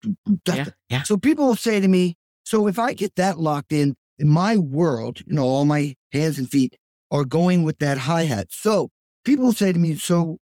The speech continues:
Speaker 1: most important instrument you play with in the band is the bass, right?" Nope, nope, nope, nope, nope.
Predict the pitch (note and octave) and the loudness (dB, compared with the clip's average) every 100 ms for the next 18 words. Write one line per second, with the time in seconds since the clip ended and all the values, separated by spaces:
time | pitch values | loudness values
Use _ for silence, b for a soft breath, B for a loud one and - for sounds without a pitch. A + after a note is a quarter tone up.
0 | _ _ - G#3+ - D#3+ - F3+ C#3+ D#3+ | _ _ -2 -2 0 -6 -2 -2 0 -2
1 | - C#3+ C3 C#3 B2 A#2+ - D#3 D3 C3+ | 0 -2 -2 -2 -2 -6 -10 -4 -2 0
2 | B2+ B2+ A#2 C#3 C3 A2+ B2 D#3+ D3 F#2 | 2 0 2 2 0 -2 -4 0 0 0
3 | B2 A#2 - B2 D3+ F#3 _ _ - C#3 | -2 -2 0 0 2 -2 _ _ -4 -2
4 | E3 F3+ - C#3 E3 C#3 D#3 - D#3 F3+ | 0 -2 -2 -2 -2 -2 -2 0 2 2